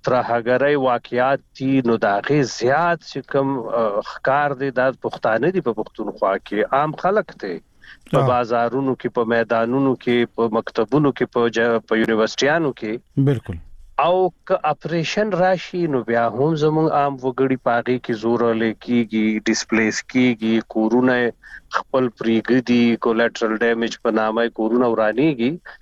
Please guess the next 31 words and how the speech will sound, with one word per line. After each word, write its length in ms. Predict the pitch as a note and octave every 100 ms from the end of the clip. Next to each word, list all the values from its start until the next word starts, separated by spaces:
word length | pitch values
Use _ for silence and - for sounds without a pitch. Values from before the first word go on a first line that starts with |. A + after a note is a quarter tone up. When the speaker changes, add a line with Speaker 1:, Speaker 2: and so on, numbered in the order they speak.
| - _ _ _ -
Speaker 1:
نو 80 | C#3+ D3+
مونږ 180 | G#3 A#3 A3 F3
دا 100 | G3+ F#3+
وایو، 300 | E3 F#3 A3 -
چونکه 460 | G3 - G3+ G3+ - F3
دلته 300 | G#3 - F#3
کې 340 | - F#3+ G3 C#3+
بین 180 | C3 C3
الاقوامي 680 | B2 B2 - A#2+ B2+ E3+ G#3+
کیسې 340 | F3+ D#3+ - G#3+ G3+
چې 80 | D#3+ -
کوم 140 | C3+ C3 D#3
دی، 100 | F#3
دې 280 | C#3+ E3 G#3 -
کې 120 | F#3+ F#3+ -
پاکستان 600 | C3 - C3+ - C#3 C3 -
شامل 320 | A#2+ A#2+ A#2 A#2
شوی 240 | B2+ B2 A2+
دی 80 | A2+ G#2
ځای 140 | A#2 A2+
په 80 | A2 G#2
ځای. 140 | G#2 -
دا 100 | C#3+ E3
کیسې 380 | - C3+ - F3+ E3
ځان 160 | D#3 F#3 -
ته 80 | G3 G#3+ _ _ _ _ D3+
امپورټ 360 | C#3 A#2+ C3 B2+ -
کړي 200 | A3 G3 B2
دي 60 | A2+
دلته. 300 | A2+ G2 F#2+ F2 - - D#3+
Speaker 2:
هم. 160 | D3